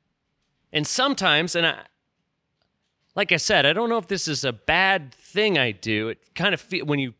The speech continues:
start saying it out loud, it definitely feels like this might be bad. This might be, like, something wrong with me that I do this. But, um, <laughs> I, I, I find it easier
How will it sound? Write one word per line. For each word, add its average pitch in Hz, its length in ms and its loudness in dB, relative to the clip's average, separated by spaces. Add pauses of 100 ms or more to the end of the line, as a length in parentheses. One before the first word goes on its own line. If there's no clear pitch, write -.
(140)
start 165 280 -2
saying 226 300 2
it 139 80 2
out 120 160 4
loud, 123 500 -4 (760)
it 120 120 -4
definitely 151 500 0
feels 117 440 0
like 104 220 -4 (260)
this 135 160 -6
might 117 200 0
be 104 180 -10 (140)
bad. 90 260 -2
This 117 160 -8
might 120 240 0
be, 110 160 -2
like, 98 400 -8 (400)
something 107 400 -6
wrong 113 400 0
with 90 200 -14
me 87 180 -14
that 85 140 -20
I 85 120 -14
do 123 280 0
this. 170 480 -4 (540)
But, 131 240 2
um, 107 520 2 (800)
<laughs> - 460 -20
I, 113 300 -8 (520)
I, 156 640 -4 (160)
I 151 120 0
find 220 420 -2
it 196 160 -6 (480)
easier 202 800 -2